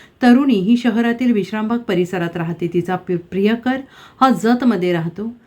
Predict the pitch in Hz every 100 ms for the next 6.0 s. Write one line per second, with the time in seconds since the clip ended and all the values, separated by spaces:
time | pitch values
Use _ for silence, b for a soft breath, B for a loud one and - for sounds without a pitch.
0 | b b - 269 240 269 285 285 214 202
1 | 208 214 208 240 233 170 208 196 202 226
2 | 180 180 240 240 254 247 247 220 180 175
3 | 190 175 165 165 180 196 190 175 180 208
4 | 190 180 165 190 185 202 214 226 240 208
5 | 160 170 175 156 165 160 160 156 165